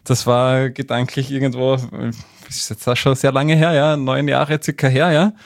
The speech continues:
Äh, und jetzt sozusagen neun Jahre von damals in die Zukunft, äh, glaub ich, war der Riecher nicht so schlecht, ja, weil, äh, Suchmaschinenoptimierung für Apps ist definitiv ein Thema,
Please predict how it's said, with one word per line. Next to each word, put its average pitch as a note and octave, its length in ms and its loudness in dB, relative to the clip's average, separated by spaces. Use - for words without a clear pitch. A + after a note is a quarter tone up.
Äh, B2 240 4
und C3+ 240 0
jetzt C3+ 220 -2
sozusagen C3 560 0
neun B2+ 200 0
Jahre A#2+ 300 0
von B2+ 160 -2
damals A#2+ 340 0
in C3 80 2
die B2+ 120 -6
Zukunft, - 560 0
äh, B2 160 4
glaub A#2+ 200 0
ich, A#2 80 0
war A#2+ 120 2
der A#2+ 100 0
Riecher B2+ 300 0
nicht B2 160 0
so B2+ 100 -4
schlecht, - 380 -6
ja, C3 220 2
weil, A#2 260 4
äh, A#2+ 180 0
Suchmaschinenoptimierung B2 1040 0
für A#2 120 -4
Apps - 220 -6
ist A#2 140 -4
definitiv B2 540 0
ein B2 80 -4
Thema, C#3 340 2